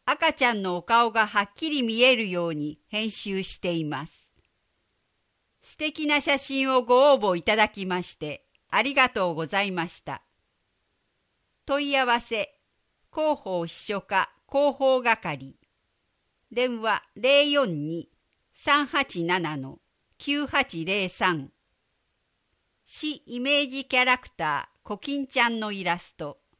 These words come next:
コピーライト、スタジオジブリ。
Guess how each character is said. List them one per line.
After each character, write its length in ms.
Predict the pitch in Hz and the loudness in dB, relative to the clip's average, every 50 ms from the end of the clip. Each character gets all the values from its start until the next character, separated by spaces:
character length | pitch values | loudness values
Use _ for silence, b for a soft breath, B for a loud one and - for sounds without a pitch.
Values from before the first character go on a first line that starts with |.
| _ _ _ _ _ _ _ _ _ _ _ _ _ _ _ _ _ | _ _ _ _ _ _ _ _ _ _ _ _ _ _ _ _ _
コ 200 | - - 240 226 | -4 -4 -4 -4
ピ 340 | 220 - 285 302 311 302 302 | -2 -4 -4 -2 -2 -2 -2
ー 60 | 294 | 0
ラ 120 | 269 269 269 | 2 2 2
イ 120 | 233 180 | 0 -2
ト、 320 | - - 151 135 120 - _ _ | -6 -8 -8 -8 -8 -10 _ _
ス 180 | - - - - | -20 -18 -2 2
タ 160 | 277 277 277 | 2 2 2
ジ 220 | 247 247 254 269 | 2 0 0 2
オ 100 | 262 254 | 2 2
ジ 220 | 247 208 240 254 208 | 2 0 -2 -4 -4
ブ 160 | 185 170 147 | -4 -6 -6
リ。 240 | - 143 123 - | -6 -10 -14 -16